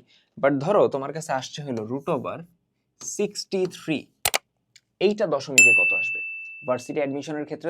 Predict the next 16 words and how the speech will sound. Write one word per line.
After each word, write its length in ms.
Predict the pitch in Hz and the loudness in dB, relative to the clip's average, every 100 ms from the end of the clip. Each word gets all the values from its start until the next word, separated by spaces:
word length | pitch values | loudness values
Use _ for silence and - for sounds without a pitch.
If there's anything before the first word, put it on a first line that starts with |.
| 143 | -2
দেখা 160 | 117 127 | -2 -2
যায় 100 | 139 131 | -2 -2
যে 60 | 139 | -2
ক্যালকুলেশনের 680 | 120 127 143 135 143 165 185 | -4 -4 -4 -4 -6 -8 -8
ক্ষেত্রে 400 | 135 - - 190 - _ _ _ _ 247 | -12 -10 -8 -8 -10 _ _ _ _ 0
এই 120 | 254 165 | 2 2
জিনিসপত্রগুলো 640 | 156 139 135 156 143 185 196 | -2 -6 -4 -2 0 0 -2
আমাদের 240 | 127 127 131 | -2 0 0
একটু 220 | 135 - 156 - | 0 0 0 0
পীড়া 280 | 165 143 117 | 2 2 2
দেয়, 160 | 92 - _ _ _ | -4 -10 _ _ _
তাই 120 | 123 156 | -6 -6
তো? 60 | 156 _ _ _ _ _ _ | -8 _ _ _ _ _ _
তো 60 | 220 131 113 | 4 4 2
রুট 260 | 123 202 208 | 2 4 4
এক্সকে 580 | 233 220 - - - | 2 2 -10 -10 -4